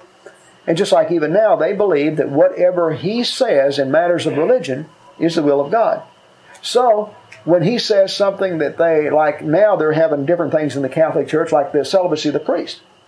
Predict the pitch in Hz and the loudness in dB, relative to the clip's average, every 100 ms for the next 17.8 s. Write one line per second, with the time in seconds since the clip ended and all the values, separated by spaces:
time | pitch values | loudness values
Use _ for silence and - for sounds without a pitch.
0 | _ _ _ - 135 147 180 156 139 160 | _ _ _ 0 2 4 2 -2 -2 -2
1 | 156 143 131 - 147 170 139 123 127 151 | -2 -2 -4 -2 -2 -2 -2 -4 -2 -2
2 | 147 127 151 147 143 131 135 226 170 120 | -2 -4 -4 -2 -2 -2 0 0 0 -2
3 | - - _ - _ _ _ _ _ - | -16 -20 _ -20 _ _ _ _ _ -2
4 | 180 190 190 185 185 - - 165 143 143 | 0 2 0 0 0 -2 -6 -4 -4 -4
5 | 175 175 - 254 311 - 139 143 185 160 | -2 -2 0 -2 -2 -4 -4 -2 0 -2
6 | 156 147 - 180 - 139 160 135 131 139 | 0 -2 0 0 2 0 0 -2 -2 0
7 | 131 135 143 190 - - _ _ _ _ | 0 0 -2 -2 -12 -20 _ _ _ _
8 | _ 175 131 262 339 190 156 143 131 131 | _ -8 -2 0 0 -2 0 -2 -2 -6
9 | 143 - 170 131 - 139 135 131 - - | -8 0 0 0 -4 -2 0 -2 -4 -12
10 | _ - _ _ - _ - - 180 170 | _ -20 _ _ -20 _ -6 -2 0 2
11 | 165 214 269 196 131 131 - 143 170 156 | 0 2 0 0 -2 -4 -10 -2 0 0
12 | 151 160 175 - 156 143 196 196 143 - | 0 0 0 -4 -4 0 2 2 0 -6
13 | 147 156 190 208 247 - 165 - 139 151 | 0 2 4 2 -2 -2 -6 -6 -4 -2
14 | 143 156 147 135 135 170 220 254 147 131 | 2 2 2 -2 -4 0 0 0 -4 -4
15 | 143 123 139 135 123 151 160 143 139 131 | -4 -2 -2 -2 -2 0 0 -2 -6 -4
16 | 127 - 214 220 - 139 - 147 139 - | -4 -2 0 0 -4 -8 -2 0 0 -2
17 | 151 151 139 135 131 226 202 - | -4 0 0 -2 -2 0 0 -4